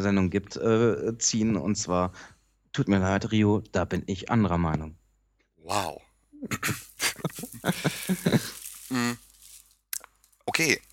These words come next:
Speaker 2: wenn, w-, wäre es Kunst, wenn ich mich mit einem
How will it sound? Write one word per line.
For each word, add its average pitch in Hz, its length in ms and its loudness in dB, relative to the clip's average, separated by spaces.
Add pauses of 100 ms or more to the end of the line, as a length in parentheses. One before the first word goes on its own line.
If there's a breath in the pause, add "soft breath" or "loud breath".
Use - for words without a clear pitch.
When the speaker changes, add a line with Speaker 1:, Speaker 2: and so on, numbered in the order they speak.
(260)
Speaker 2:
wenn, 196 440 4 (1400 loud breath)
w-, 120 180 -8
wäre 165 300 2
es - 180 10
Kunst, - 480 0
wenn 160 140 2
ich - 140 -4
mich 160 240 -2
mit 139 160 -2
einem 117 540 2